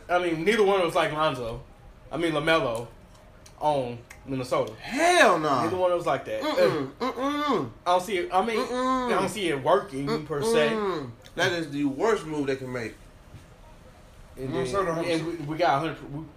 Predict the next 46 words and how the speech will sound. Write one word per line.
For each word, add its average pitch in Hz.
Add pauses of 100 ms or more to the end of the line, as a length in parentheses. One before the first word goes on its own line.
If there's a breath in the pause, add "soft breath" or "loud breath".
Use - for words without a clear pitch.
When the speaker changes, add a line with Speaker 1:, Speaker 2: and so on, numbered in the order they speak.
(140)
Speaker 1:
pretty 240
sure 190
Golden 160
State 151
gonna 117
trade -
out. -
Pretty 269
sure. - (2250)
Speaker 2:
Yeah, 151 (260)
I 156
think. 170
Uh, -
Speaker 1:
Unless 180
you 180
don't 160
get 160
Wiseman. 131 (1400)
Speaker 2:
They 110
should 123
get 98
Wiseman. - (360)
Speaker 1:
Yeah, 143
Speaker 2:
They -
Speaker 1:
I 139
Speaker 2:
should - (100)
Speaker 1:
mean, 139
Speaker 2:
get -
Wiseman. 165
Speaker 1:
I 170
mean, 160
if 156
you're 180
not 151
gonna 139
trade 147
out 151
of -
it, - (1200)
Speaker 2:
You're 139
not 175
gonna 190
trade 185
out 175
of 175
that. 170